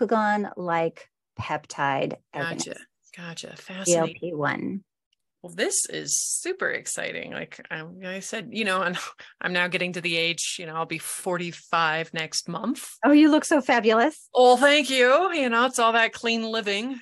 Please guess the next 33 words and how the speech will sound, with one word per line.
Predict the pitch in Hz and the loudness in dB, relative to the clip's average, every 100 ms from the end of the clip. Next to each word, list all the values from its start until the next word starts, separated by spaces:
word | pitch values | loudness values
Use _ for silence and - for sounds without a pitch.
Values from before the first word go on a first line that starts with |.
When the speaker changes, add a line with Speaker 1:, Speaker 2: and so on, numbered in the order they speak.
| 233 | -8
Speaker 2:
Um, | 214 202 185 175 170 165 _ _ _ _ | -2 0 0 -4 -8 -16 _ _ _ _
you | 208 | -8
know, | 175 | -4
after | 175 - 180 | -4 -4 -4
reversing, | 175 180 196 190 175 180 | -2 0 0 0 -4 -6
you | 180 160 | -10 -10
know, | 165 | -6
two | - 190 | -4 0
autoimmune | 170 175 170 165 170 | 2 0 -2 -6 -8
diseases | 160 165 160 170 | -8 -8 -6 -8
and | 165 160 | -8 -6
putting | 175 165 | -6 -4
Lyme | 165 175 170 175 | -2 0 0 -2
in | 165 | -6
remission | 165 165 165 170 165 170 | -6 -4 -4 -4 -6 -8
and | 160 | -8
detoxing | 185 190 190 185 - 170 | -6 -4 -2 -2 -4 -8
mold. | 165 160 156 170 165 | -8 -8 -8 -8 -10
And | 156 147 - - - - | -10 -14 -20 -20 -20 -4
I | 185 | -4
very | 175 185 185 | 0 0 2
much | 175 - 165 | 0 -2 -2
walk | 165 175 - | 0 0 -2
my | 170 165 | -6 -4
walk | 160 175 180 185 | 0 0 -2 -10
and | 160 | -14
keep | - 180 - | -12 -14 -8
my | 165 | -8
inflammation | 170 - 175 170 170 175 165 | -8 -8 -8 -4 -4 -4 -4
down, | 165 185 254 | -2 -2 -4
but | 359 | -6
there's | 392 285 | -2 2
always | 254 302 202 - | 2 0 -2 -4